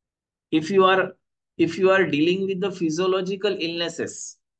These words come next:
where there is a functional change is there, purely physiological, purely functional, like a A P D, like a sinu-, uh, like a,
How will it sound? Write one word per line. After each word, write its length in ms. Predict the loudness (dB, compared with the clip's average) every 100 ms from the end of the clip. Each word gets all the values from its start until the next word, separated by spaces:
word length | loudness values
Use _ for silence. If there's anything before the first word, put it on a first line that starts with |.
| _ _ _ _ _ _ _ _ _ _ _ _
where 280 | -2 0 2
there 160 | 2 2
is 140 | 0
a 60 | -4
functional 520 | -4 -6 -6 -6 -4
change 320 | -4 -2 -2
is 180 | -2 0
there, 260 | -2 -2 -6 _ _ _ _ _ _
purely 360 | 0 0 0 -2
physiological, 800 | -2 -2 -2 -2 -4 -6 -6 -4
purely 440 | -2 -2 -2 -4
functional, 440 | -4 -10 -10 -6
like 180 | -6 -4
a 140 | -6 -6
A 60 |
P 200 | -2 -2
D, 200 | -2 -6 -12 _ _ _ _ -8
like 240 | -4 -2
a 40 | -4
sinu-, 380 | -2 -4 -4 -6
uh, 300 | -4 -2 -2
like 240 | -2 -2
a, 160 | -4